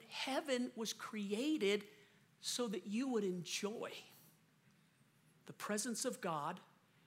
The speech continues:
and all that he created for you to experience in the first place. The earth and everything in it belongs to the Lord, and he's given it to us to enjoy. Here's the third one, and I'm gonna run out of time, man.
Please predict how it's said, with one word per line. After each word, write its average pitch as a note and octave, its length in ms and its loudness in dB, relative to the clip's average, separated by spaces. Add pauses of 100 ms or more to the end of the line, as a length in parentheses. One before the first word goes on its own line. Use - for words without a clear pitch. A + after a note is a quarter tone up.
(200)
and D#3 100 -4
all F#3 180 4
that F#3 100 0
he F3 120 -4
created F#3 760 0 (360)
for - 140 -8
you E3 160 0
to D#3 140 2
experience D3 640 -2
in C#3 100 -4
the B2+ 40 -2
first A#2+ 340 -6
place. - 440 2 (2250)
The - 180 -2 (100)
earth - 560 2
and G#3+ 100 6
everything B3 400 4
in B3 100 2
it - 160 0
belongs G#3 480 4
to A3+ 100 4
the G#3 80 2
Lord, A3+ 400 8 (100)
and G#3+ 120 -2
he's A3 220 2 (140)
given B3+ 260 2
it B3 140 -6
to - 140 -6 (140)
us - 540 4 (840)
to E3 180 0
enjoy. C#3+ 440 -2 (760)
Here's C4 220 8
the G#3+ 100 6
third G#3 300 8
one, D#3 120 2
and C#3 120 -2
I'm E3+ 140 4
gonna C#3+ 160 -2
run C#3+ 200 0
out C3+ 100 2
of B2 120 -8
time, D#3+ 340 -2
man. D3+ 240 -2